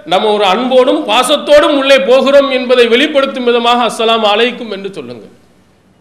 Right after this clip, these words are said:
அவர்களுக்கு ஒரு துவாவை செய்துவிட்டு உள்ளே வரலாமா என்ற அனுமதியை நீங்கள் கேளுங்கள். அப்படி அந்த சலாம் சொல்கின்ற பொழுது அதனுடைய பொருளை ஒருவன் விளங்கி இருப்பான் என்று சொன்னால் கண்டிப்பாக ரொம்ப கோபத்தில் இருக்கிறவன கொஞ்சம் கீழே இறங்கி, ஒருபடியாவது கீழே இறங்கி வருவான்.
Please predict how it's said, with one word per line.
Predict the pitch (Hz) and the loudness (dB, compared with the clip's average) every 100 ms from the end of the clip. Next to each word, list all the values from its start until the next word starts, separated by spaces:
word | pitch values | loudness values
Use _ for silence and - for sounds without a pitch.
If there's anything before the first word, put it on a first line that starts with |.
| _ | _
அவர்களுக்கு | 143 233 302 294 285 285 | -2 2 2 2 0 -2
ஒரு | 269 240 | -2 -2
துவாவை | 214 285 294 277 254 | 2 4 6 4 2
செய்துவிட்டு | 247 247 254 247 240 330 254 - - | -2 -2 -2 -4 -2 0 0 -2 -8
உள்ளே | 247 277 269 | -2 4 4
வரலாமா | 240 254 262 247 247 | 4 4 2 2 2
என்ற | 226 220 202 | 0 2 0
அனுமதியை | 254 277 240 233 | 2 0 0 -2
நீங்கள் | 226 220 190 | -2 -2 -4
கேளுங்கள். | 180 165 147 120 - - | -4 -4 -6 -10 -16 -12
அப்படி | 196 233 | -4 -4
அந்த | 226 | -2
சலாம் | 202 220 269 262 | -4 0 0 0
சொல்கின்ற | 233 226 240 220 | -4 -4 -4 -6
பொழுது | 202 208 311 - - - | -6 -6 -6 -10 -16 -4
அதனுடைய | 196 262 269 247 | 0 2 2 0
பொருளை | - 285 311 302 | -2 -2 0 0
ஒருவன் | 277 269 240 | 0 0 0
விளங்கி | 262 285 269 | 0 0 -2
இருப்பான் | 254 262 247 | -4 -4 -2
என்று | 233 220 | -2 -2
சொன்னால் | 214 208 170 131 - - - _ - | -4 -4 -4 -4 -10 -20 -20 _ -6
கண்டிப்பாக | 220 269 208 233 254 262 | -4 -2 -2 0 0 0
ரொம்ப | 240 254 | 0 -2
கோபத்தில் | 226 269 269 254 | 0 0 0 0
இருக்கிறவன | 226 220 220 226 285 277 | -2 -2 -4 -2 -2 -2
கொஞ்சம் | 233 240 226 190 185 202 | -4 -2 -2 -4 -10 -10
கீழே | 226 208 | -6 -4
இறங்கி, | 180 151 185 | -4 -6 -4
ஒருபடியாவது | 269 277 269 262 269 262 | -2 -2 0 2 0 -2
கீழே | 208 214 | -6 -6
இறங்கி | 196 180 | -6 -6
வருவான். | 170 139 117 | -8 -8 -10